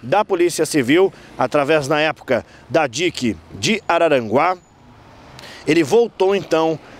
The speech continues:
à unidade prisional pra cumprir pena. Amigos e familiares dele que estavam presentes e também de, da menina Brenda, eles acabaram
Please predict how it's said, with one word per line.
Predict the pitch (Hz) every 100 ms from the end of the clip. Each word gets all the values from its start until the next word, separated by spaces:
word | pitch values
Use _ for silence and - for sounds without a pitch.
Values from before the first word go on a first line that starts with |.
| - -
à | 165 185
unidade | 196 160 147 151 135
prisional | 170 156 175 139 139 123 - - - -
pra | - 151 151 143
cumprir | - 196 165 143 143
pena. | 135 139 127 117 98 - -
Amigos | - 127 185 220 185
e | 147
familiares | 175 160 156 151 139
dele | 110 175 185
que | 170
estavam | - 156 156
presentes | 139 165 135 117 175 185 180 170 -
e | 175
também | 175 175 147 131 113 98
de, | 104 175 131 110 - 101 104 135 120
da | 131
menina | 131 131 165
Brenda, | 165 147 165 170 165 - - - - -
eles | 113 135 139
acabaram | 160 160 135 143 151 139